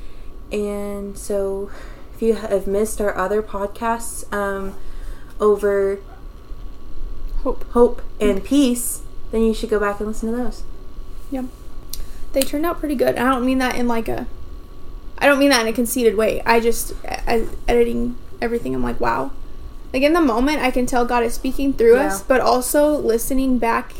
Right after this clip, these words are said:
Speaker 2: to what, like, after it's edited or as I'm editing, I'm like, "Wow." 'Cause it's stuff that I am reminded of again once I'm editing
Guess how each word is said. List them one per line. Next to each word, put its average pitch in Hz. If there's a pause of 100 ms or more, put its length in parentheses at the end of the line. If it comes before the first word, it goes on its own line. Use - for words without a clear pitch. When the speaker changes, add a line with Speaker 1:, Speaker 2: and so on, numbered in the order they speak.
(260)
Speaker 2:
to 269
what, 269 (440)
like, 233
after 240
it's 233
edited 240
or 226
as 233
I'm 247
editing, 254
I'm 240
like, 233
"Wow." - (520)
'Cause 269
it's 262
stuff 294
that -
I 233 (140)
am 233
reminded 214
of 208
again 202
once 208
I'm -
editing 240